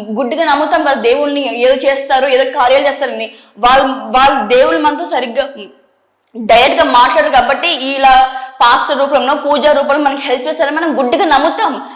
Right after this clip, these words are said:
కాబట్టి వాళ్ళని, వా-, ఈ పాస్టర్లు నమ్ముతాం. So ఇలాంటి టార్గెట్ చేసుకొని పాస్టర్లు ఒక కాలనీ సెలెక్ట్ చేసుకొని ఆ కాలనీలో మొగుడు చచ్చిపోయిన లేడీస్ని,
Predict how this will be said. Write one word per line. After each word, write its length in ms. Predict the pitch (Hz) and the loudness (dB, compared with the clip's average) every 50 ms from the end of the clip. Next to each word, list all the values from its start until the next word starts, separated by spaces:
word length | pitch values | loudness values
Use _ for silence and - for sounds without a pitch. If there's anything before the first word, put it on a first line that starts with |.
| - - - | -16 -4 -2
కాబట్టి 300 | 320 320 339 370 - 392 | 0 2 2 2 0 0
వాళ్ళని, 260 | 320 320 320 330 320 - | 2 2 2 2 0 -2
వా-, 440 | 240 220 208 233 240 339 - - 330 | -4 0 2 4 4 4 2 -2 -4
ఈ 20 | |
పాస్టర్లు 500 | - - 370 294 294 349 - - 339 339 | -2 2 2 2 2 2 0 -2 -4 -2
నమ్ముతాం. 480 | 330 311 294 285 277 269 214 175 151 - - - - - - _ _ _ _ _ - | -2 -2 -2 -2 0 0 0 0 -2 -6 -12 -16 -20 -20 -20 _ _ _ _ _ -2
So 260 | 427 440 403 - - 269 | -2 -2 -2 -2 -2 0
ఇలాంటి 280 | 302 339 359 392 - | 2 2 2 2 2
టార్గెట్ 460 | - - 269 277 269 285 285 - - | 0 0 0 2 0 -2 -2 -2 -2
చేసుకొని 380 | 233 220 - - - 226 247 302 | -2 -2 -2 -2 -2 -2 0 -2
పాస్టర్లు 920 | - - - 277 247 269 339 - - - 247 220 240 269 339 - - - - - - | -4 -2 0 2 4 4 2 2 0 -2 -2 0 0 -2 -2 -4 -4 -10 -8 -6 -4
ఒక 200 | 262 262 254 262 | -4 -2 -2 0
కాలనీ 760 | 285 254 254 269 302 320 330 330 311 294 269 240 233 - - - | 2 2 2 2 2 0 -2 -2 -2 -2 -4 -6 -8 -10 -8 -4
సెలెక్ట్ 300 | - 247 277 277 277 - | -2 0 0 -2 -2 -2
చేసుకొని 420 | 269 240 - - 247 269 311 302 - | -4 -4 -4 -4 -6 -6 -4 -2 -2
ఆ 80 | 262 247 254 - | 0 0 0 0
కాలనీలో 500 | 269 247 247 269 294 285 285 302 349 - - - - - - - _ _ - 247 | 0 2 2 2 0 -2 0 0 0 -2 -2 -6 -12 -16 -18 -20 _ _ -8 -4
మొగుడు 280 | 247 233 240 269 285 | -4 0 0 0 0
చచ్చిపోయిన 800 | - 240 233 - - - 269 233 220 220 208 202 202 202 180 175 - - - - _ _ _ _ _ _ _ - | 0 -2 -4 -4 -6 -6 -4 -4 -2 -2 -2 -2 -2 -2 -4 -6 -8 -12 -20 -20 _ _ _ _ _ _ _ -8
లేడీస్ని, 640 | - 202 208 208 202 202 - 220 214 247 359 - - | -4 -2 0 0 -2 -4 -6 -8 -10 -10 -10 -12 -14